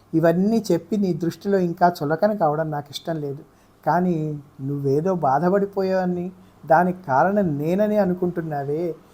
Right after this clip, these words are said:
అందుకని నిజం చెప్పి నీ కళ్ళు తెరిపించాలని నా ప్రయత్నం, అంతే." ఆగిందామె. కుర్చీలోంచి లేచి అటూ ఇటూ పచార్లు చేయడం మొదలుపెట్టాడు మోహన్. కుర్చీని యువతలు లాగి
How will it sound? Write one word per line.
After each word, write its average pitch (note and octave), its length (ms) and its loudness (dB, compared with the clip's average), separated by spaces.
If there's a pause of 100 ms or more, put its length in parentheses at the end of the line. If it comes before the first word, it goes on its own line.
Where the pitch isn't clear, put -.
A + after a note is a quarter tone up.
(240)
అందుకని D#3 420 -2
నిజం D#3+ 400 0
చెప్పి G3+ 360 0
నీ E3 220 0
కళ్ళు E3 320 0
తెరిపించాలని E3 760 -2
నా C3+ 120 -2
ప్రయత్నం, C#3 480 -8 (180)
అంతే." D3 360 -8 (380)
ఆగిందామె. C3 600 -8 (680)
కుర్చీలోంచి C#3+ 800 -6
లేచి C#3+ 480 -4 (460)
అటూ F3 260 2
ఇటూ D3+ 300 0
పచార్లు D3+ 480 -2 (100)
చేయడం C#3+ 280 -4
మొదలుపెట్టాడు C#3 640 -6
మోహన్. C#3 360 -8 (560)
కుర్చీని E3+ 440 0
యువతలు D3+ 340 0
లాగి D3+ 400 0